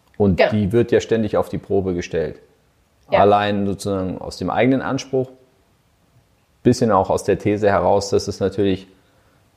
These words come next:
Speaker 1: ähm, oftmals, ähm, mit nicht so nachhaltigen Produkten, Ressourcen manchmal auch schneller geht, äh, profitabel zu sein. Die sind vielleicht nicht so teuer, vielleicht ist das aber auch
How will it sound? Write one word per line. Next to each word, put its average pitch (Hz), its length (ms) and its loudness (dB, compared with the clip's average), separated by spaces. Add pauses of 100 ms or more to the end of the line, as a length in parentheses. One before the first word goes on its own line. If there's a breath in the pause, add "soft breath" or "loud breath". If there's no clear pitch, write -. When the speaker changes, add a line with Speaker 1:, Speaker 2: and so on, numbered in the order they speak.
Speaker 1:
ähm, 95 420 2
oftmals, 101 1040 -2
ähm, 92 520 -4 (160)
mit 98 540 -2 (520 soft breath)
nicht 143 300 4
so 107 120 4
nachhaltigen 92 640 0
Produkten, 98 500 -4
Ressourcen 95 920 -2 (340 soft breath)
manchmal 95 280 2
auch - 80 2
schneller 110 380 0
geht, 120 380 -2 (100)
äh, 101 160 -2
profitabel 110 760 2
zu - 140 -4
sein. 117 420 -2
Die 101 100 0
sind 104 200 -4
vielleicht 101 240 0
nicht 104 140 -10
so 101 100 -6
teuer, 117 440 4
vielleicht 92 240 0
ist - 160 -8
das 101 140 0
aber 95 160 0
auch 98 280 0